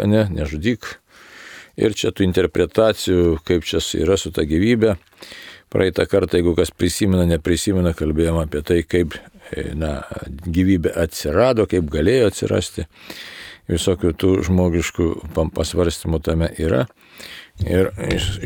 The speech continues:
žinom, kad kūrėjas yra Dievas. Tai, e, taip kad tą reikia labai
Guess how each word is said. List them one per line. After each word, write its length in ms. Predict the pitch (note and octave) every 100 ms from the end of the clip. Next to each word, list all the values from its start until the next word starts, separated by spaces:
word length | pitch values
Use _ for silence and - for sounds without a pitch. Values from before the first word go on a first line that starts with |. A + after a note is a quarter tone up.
| E2
žinom, 300 | G2+ F#2 F2+
kad 160 | E2+ - F2
kūrėjas 560 | - F2 G2+ G2 -
yra 160 | F2+ G2 F#2
Dievas. 720 | F2+ D#2+ G#2+ G2+ D2+ B1+ -
Tai, 160 | C#2 C2+ - _ _ _ - - - _ -
e, 300 | C#3 D#2 D2+
taip 220 | E2+ D#2+
kad 140 | F2+ -
tą 160 | G2
reikia 240 | F#2+ F2+ F2+
labai 460 | F2 F2 F2+ G2